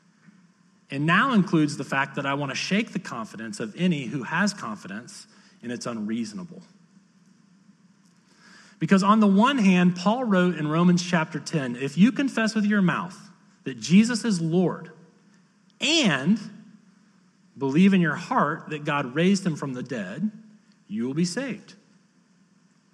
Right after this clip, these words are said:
Jesus said in Matthew seven, we just read it in C B R, "Not everyone who says, 'Lord, Lord,' will enter the kingdom of heaven." And what that tells us is that it's possible to confess the name of Jesus with your mouth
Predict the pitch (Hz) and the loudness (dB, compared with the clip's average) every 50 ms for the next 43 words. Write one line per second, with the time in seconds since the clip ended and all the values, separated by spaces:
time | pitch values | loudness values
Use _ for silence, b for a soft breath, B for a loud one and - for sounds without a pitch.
0 | _ _ _ _ _ _ _ _ _ _ _ _ _ _ b b b b b b | _ _ _ _ _ _ _ _ _ _ _ _ _ _ b b b b b b
1 | b b b b 117 117 160 240 285 311 294 294 226 - - 190 175 165 165 160 | b b b b -2 2 4 4 4 4 2 0 0 0 2 2 2 2 2 2
2 | 160 165 165 170 165 175 175 160 - - 240 254 233 196 175 170 170 180 170 247 | 2 2 2 2 2 2 0 0 0 0 0 2 2 2 4 4 4 2 2 0
3 | 240 - 202 196 185 180 175 151 151 135 - - 180 170 151 151 156 185 220 220 | 0 2 2 2 4 2 2 0 -4 -4 0 2 2 2 2 2 2 2 4 4
4 | 196 170 156 156 156 175 262 262 202 247 302 320 302 277 233 208 196 196 202 180 | 2 2 2 2 2 2 2 0 0 0 0 0 0 0 2 4 6 6 6 4
5 | 196 214 202 190 170 170 180 180 190 190 180 165 165 180 247 262 220 190 160 156 | 4 2 2 2 2 4 4 4 4 4 2 2 2 2 2 2 2 2 2 0
6 | 165 151 151 160 - 151 147 - - 151 139 139 143 151 - - 269 277 190 110 | -2 -2 -4 -4 -4 -6 -8 -8 -8 -6 -6 -6 -8 -8 -8 -6 -6 -6 -6 -8
7 | 92 - - - - - _ _ _ _ _ _ _ _ _ _ _ _ _ _ | -10 -14 -18 -20 -20 -20 _ _ _ _ _ _ _ _ _ _ _ _ _ _
8 | _ _ b b b b b b b b b b b b b b b b b b | _ _ b b b b b b b b b b b b b b b b b b
9 | 175 185 240 269 220 247 226 196 - - - 233 254 311 320 214 143 113 107 131 | 4 6 6 6 4 2 0 0 -2 -4 -2 0 0 0 0 -2 -2 -4 -4 -6
10 | 170 - 185 170 160 160 175 170 170 165 165 165 - 214 233 262 269 - - 185 | -2 0 0 0 2 2 0 0 0 -4 -6 -4 0 2 2 2 2 0 0 0
11 | 160 160 160 - - - 170 160 170 175 170 160 - 170 151 151 160 214 277 302 | 0 0 -2 -2 0 0 2 2 2 0 -2 -2 -2 -2 -2 0 0 0 0 0
12 | 247 165 160 160 156 147 160 151 - 160 196 208 254 254 240 196 135 113 107 131 | 0 0 0 0 0 0 -2 -4 -2 0 0 0 0 0 0 0 0 -2 -2 -2
13 | 196 202 - - | -4 -4 -6 -12